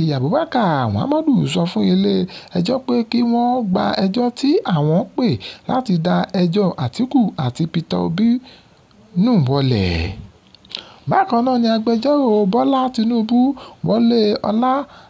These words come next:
Ọláònípẹ̀kun, ní kí ilé ẹjọ́ má gba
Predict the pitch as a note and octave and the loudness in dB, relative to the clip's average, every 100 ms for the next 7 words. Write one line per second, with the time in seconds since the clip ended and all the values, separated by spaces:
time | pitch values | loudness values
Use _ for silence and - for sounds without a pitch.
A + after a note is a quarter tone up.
0 | - F#3+ C4+ C#4+ D3+ - C#4+ C4+ - G#3 | -4 0 0 2 0 0 -2 -4 -2 -2
1 | A3+ B3 - A#3+ B3+ - - - F3 A#3+ | -2 -4 -2 0 0 -6 -12 -2 0 2
2 | A3 F#3 G#3+ B3 C4 A#3 E3+ | 0 0 0 0 0 -2 -2